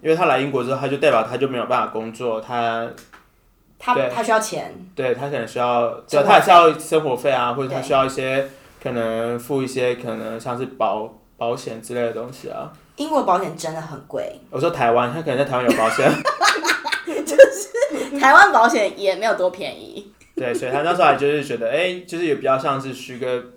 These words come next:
Speaker 1: baby，就是有被
Speaker 2: 有被照顾。
Speaker 1: 有被照顾到很全面。
Speaker 2: 哦，所以怎么样的全面？就是你会，呃，你的朋友会觉得说，甚至是，我不知道你朋友之前是家人会有一些照顾他，还是他是一个很独立自主的人？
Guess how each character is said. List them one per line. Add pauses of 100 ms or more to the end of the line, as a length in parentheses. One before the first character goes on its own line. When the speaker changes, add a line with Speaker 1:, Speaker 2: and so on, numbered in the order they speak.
(180)
Speaker 1:
baby，
就
是
有
被 (120)
Speaker 2:
有
被
照
顾。
Speaker 1:
有
被
照
顾
到 (140)
很
全
面。 (520)
Speaker 2:
哦， (500)
所
以
怎
么
样
的
全
面？
就
是
你
会， (260)
呃，
你
的
朋
友
会
觉
得
说，
甚
至
是，
我
不
知
道
你
朋
友
之
前
是 (480)
家
人
会
有
一
些
照
顾
他，
还
是
他
是
一
个
很
独
立
自
主
的
人？